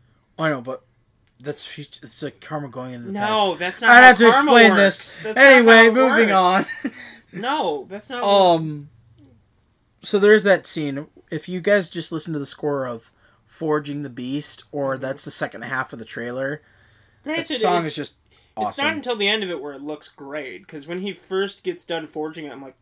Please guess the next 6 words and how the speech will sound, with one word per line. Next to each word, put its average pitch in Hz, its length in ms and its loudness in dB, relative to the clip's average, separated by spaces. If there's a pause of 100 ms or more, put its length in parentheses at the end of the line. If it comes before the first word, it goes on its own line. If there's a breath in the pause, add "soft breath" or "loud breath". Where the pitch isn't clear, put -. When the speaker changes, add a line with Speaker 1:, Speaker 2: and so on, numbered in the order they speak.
(120)
Speaker 2:
"Kinda - 400 -20
looks 156 240 -20
like - 220 -20
shit, - 640 -20
but 143 200 -18
okay." - 420 -16